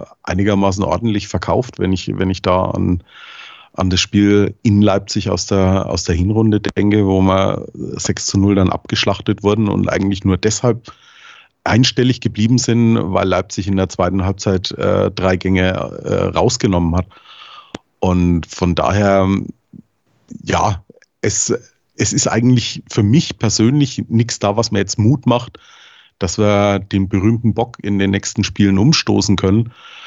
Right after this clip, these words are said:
weil, wie, wie Alex schon gesagt hat, ähm, es fehlt ganz einfach an, an spielerischen Mitteln in der Offensive. Es fehlt eine Idee und, ähm, ja,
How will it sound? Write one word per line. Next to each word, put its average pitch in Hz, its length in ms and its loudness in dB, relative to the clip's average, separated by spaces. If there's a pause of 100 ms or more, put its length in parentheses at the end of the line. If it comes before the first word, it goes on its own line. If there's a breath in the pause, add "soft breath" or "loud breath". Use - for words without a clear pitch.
(240 loud breath)
weil, 92 380 2
wie, 87 340 -2 (100)
wie 98 120 4
Alex 101 280 0
schon 101 180 0
gesagt - 280 -6
hat, - 220 -2 (100)
ähm, 50 800 -2 (280)
es - 200 -2
fehlt 117 420 0
ganz 101 240 0
einfach - 540 -4 (380)
an, 98 260 2
an 95 240 -2
spielerischen 101 580 2
Mitteln 107 280 2
in 95 160 4
der 92 100 2
Offensive. 120 760 0 (480 loud breath)
Es - 160 -4
fehlt 98 220 2
eine 104 80 2
Idee 95 460 2
und, 95 840 2
ähm, - 760 0 (1800 loud breath)
ja, 92 280 0